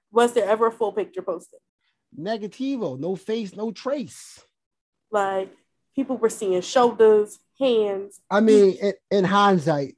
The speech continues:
Speaker 2: for very good reason.
Speaker 1: I mean, now, yes. But
Speaker 2: Because,
Speaker 1: he, even, even
Speaker 2: boy,
Speaker 1: if,
Speaker 2: that was bad.
Speaker 1: even if that wasn't, he also didn't have an issue if I chose to post the full picture. I just never did.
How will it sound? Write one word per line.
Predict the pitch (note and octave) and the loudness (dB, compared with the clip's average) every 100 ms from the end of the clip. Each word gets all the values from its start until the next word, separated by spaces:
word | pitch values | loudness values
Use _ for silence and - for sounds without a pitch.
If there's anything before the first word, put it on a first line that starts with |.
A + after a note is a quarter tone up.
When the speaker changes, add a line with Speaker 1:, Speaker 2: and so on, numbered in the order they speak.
| _ | _
Speaker 2:
for | - F#3 D#3+ | -4 -2 0
very | F#3+ E3+ D3+ | 0 0 -2
good | C#3+ C#3 | -4 -6
reason. | D3 C3+ A#2 - F3 F3+ _ _ - _ _ | -6 -6 -8 -8 -6 -6 _ _ -20 _ _
Speaker 1:
I | A3+ A#3 | -2 0
mean, | G3+ F#3+ | -2 -4
now, | F#3 B3+ F4 F3 D#3+ | -2 -2 0 -2 -6
yes. | E3 D#3 A#2+ - - - - - - | -6 -8 -10 -12 -14 -14 -20 -18 -6
But | B3 | 0
Speaker 2:
Because, | F3+ D#3 D3+ | 4 4 4
Speaker 1:
he, | D#4+ | 0
even, | E4 D4+ - _ _ - | 0 -6 -10 _ _ -2
even | D4+ D#4 | 2 4
Speaker 2:
boy, | D4+ C#4+ | 4 2
Speaker 1:
if, | B3 G#2+ _ _ _ A#2 | -4 -12 _ _ _ -8
Speaker 2:
that | B2+ F3+ C3 | -2 -2 -2
was | A#2+ | -6
bad. | A#2+ | -2
Speaker 1:
even | D4 C#4 B3 | -2 -2 0
if | A#3+ A#3+ | 0 0
that | G3 F3+ | -4 -4
wasn't, | F3+ G#3 B3+ B3+ - _ _ _ _ _ _ | -6 -4 -4 -6 -8 _ _ _ _ _ _
he | B3+ F#3+ | -8 -4
also | F#3+ A#3+ | -4 -6
didn't | G#3 G3 | -8 -8
have | F#3 F#3+ | -8 -8
an | F3 | -8
issue | F#3 G3 | -8 -6
if | F#3 | -6
I | E3 | -8
chose | - F3+ F#3 A#3+ - | -8 -8 -6 -8 -8
to | E4+ F#4+ G#4 _ | -6 -4 -6 _
post | D#4 G4 - | 0 0 -2
the | G4+ | -8
full | G#4+ A4+ | -6 -4
picture. | A4+ - - | -4 -8 -8
I | A#3+ | -6
just | F4 | -6
never | F#3 E3 | -4 -4
did. | G3+ B4+ - | -2 -4 -4